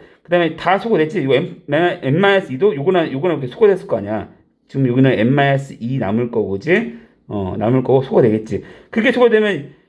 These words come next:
요 이와 삼, 삼, 이 다 소거되겠지. 이해가 돼? 어, 결론은 분자는 일만 남게, 일만 남는다. 일만 남는단 말이야. 다 소거되고. 그러면 결론은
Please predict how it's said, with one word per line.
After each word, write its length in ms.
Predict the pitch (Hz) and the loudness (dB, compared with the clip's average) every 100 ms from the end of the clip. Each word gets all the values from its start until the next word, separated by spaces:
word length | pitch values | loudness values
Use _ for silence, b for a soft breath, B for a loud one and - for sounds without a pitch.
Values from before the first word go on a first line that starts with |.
| - | -6
요 200 | 175 196 | 0 0
이와 760 | 123 151 190 208 196 190 175 - | 0 -8 -4 2 2 2 -2 -14
삼, 540 | - 196 196 175 - _ - | -10 -8 -8 -10 -14 _ -20
삼, 540 | - 190 196 190 180 - | -8 -2 0 0 -4 -8
이 320 | 151 175 175 | -6 -2 -2
다 180 | - 156 | -4 -4
소거되겠지. 580 | 165 160 113 104 98 90 b b b b b b b _ _ _ _ _ | 2 2 2 -4 -10 -16 b b b b b b b _ _ _ _ _
이해가 240 | - 214 208 | 2 4 6
돼? 480 | 214 196 120 - - | 6 4 2 -10 -14
어, 240 | 156 131 117 | -8 -8 -6
결론은 540 | 160 202 190 131 - | -2 0 0 -4 -10
분자는 380 | - 147 147 135 | -8 -2 0 0
일만 260 | 165 226 175 | 0 0 2
남게, 340 | 110 113 - | 0 -4 -8
일만 260 | - 226 233 | -2 0 2
남는다. 340 | 98 98 87 - | 0 -4 -8 -6
일만 320 | 185 214 220 | 0 2 4
남는단 340 | 143 107 117 101 | 2 0 0 0
말이야. 380 | 90 85 87 85 _ _ _ - | -4 -10 -14 -16 _ _ _ -14
다 140 | 113 | -12
소거되고. 680 | 107 127 113 92 143 - B B B B B | -2 2 2 4 4 2 B B B B B
그러면 360 | - 214 233 190 | -2 2 4 2
결론은 760 | - 180 214 202 220 269 269 | -2 4 4 4 -2 -6 -8